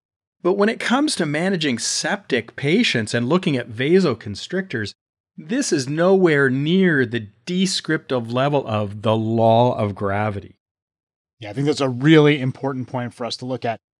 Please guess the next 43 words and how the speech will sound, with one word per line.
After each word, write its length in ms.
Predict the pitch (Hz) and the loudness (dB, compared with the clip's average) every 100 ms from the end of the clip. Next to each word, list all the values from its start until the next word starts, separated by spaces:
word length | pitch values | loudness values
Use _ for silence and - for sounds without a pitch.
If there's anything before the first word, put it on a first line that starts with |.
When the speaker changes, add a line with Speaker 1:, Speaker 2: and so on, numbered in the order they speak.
| _ 156 | _ -4
Speaker 2:
Uh, 60 | |
one 220 | 175 185 269 | 2 2 4
thing 160 | 240 | 2
that 200 | 185 147 | 2 -2
we 400 | 160 165 165 156 | -4 -2 0 -2
have 300 | 135 156 170 | 0 0 0
to 200 | - 165 | 0 0
really 240 | 151 160 147 | 4 4 4
mention 380 | 147 165 - | 2 0 0
when 80 | 151 | -2
it 60 | 143 | -2
comes 160 | 160 | -2
to 80 | 156 | -2
this 100 | 147 | -2
Alzheimer's 480 | 139 160 165 151 135 | -4 -2 -2 -2 -2
drug 160 | 143 143 | 0 0
is 100 | 139 | 0
that 160 | 147 190 | 0 -4
it 160 | 226 | 0
was 180 | 226 196 | 2 2
approved 480 | 170 - 165 160 156 | -2 -2 2 2 2
through 220 | 156 165 | 0 2
an 120 | 151 | 0
accelerated 840 | 147 - - 170 170 160 147 135 - | -4 -4 -2 0 2 2 0 -2 -6
pathway 480 | - 156 151 156 | -4 -2 0 0
that 120 | 135 131 | 0 -2
the 100 | 139 | -4
F 120 | - | -4
D 160 | 139 | -4
A 60 | 131 | -4
uses, 520 | 127 160 175 147 139 - _ _ _ | -2 -2 0 0 -2 -6 _ _ _
which 160 | 156 170 | -2 2
allows 420 | 160 175 208 156 | 2 4 2 2
drugs 340 | 165 165 160 | 4 4 4
to 80 | - | -2
get 180 | 160 - | -4 -4
approved 400 | - - 156 143 | -8 -4 -2 -2
faster 640 | - 151 160 156 165 156 - _ _ | -6 -4 -4 -4 -2 -4 -4 _ _
and 160 | 151 139 | -10 -2
for 140 | 156 | 0
a 60 | 143 | 2
lower 400 | 139 139 139 127 | 2 4 2 -2
cost. 560 | - - 196 165 - | -8 -4 0 0 -2